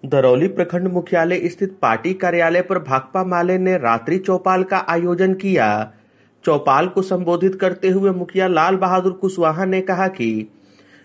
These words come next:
तेईस मार्च को भगत सिंह के शहादत दिवस पर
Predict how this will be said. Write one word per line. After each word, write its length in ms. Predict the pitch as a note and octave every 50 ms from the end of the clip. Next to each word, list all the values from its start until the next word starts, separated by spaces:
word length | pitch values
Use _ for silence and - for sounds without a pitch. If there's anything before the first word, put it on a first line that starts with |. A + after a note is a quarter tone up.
| _ _ _
तेईस 340 | D#3 D#3 E3+ G3 F#3+ - E3
मार्च 280 | E3 E3 F3 F3+ E3+ -
को 160 | - G3 F#3
भगत 340 | D3 C3+ C#3 C#3 F3 F#3 F#3
सिंह 220 | - G3 G3 F#3+
के 120 | F#3+ F#3+
शहादत 500 | F#3+ F#3+ F#3 D#3+ C#3 D3 D3+ D3 F3+ F#3+
दिवस 360 | F#3 E3 F#3 F#3+ F#3+ F#3 F#3 -
पर 400 | - B2+ A#2 A2+ A2+ A#2 -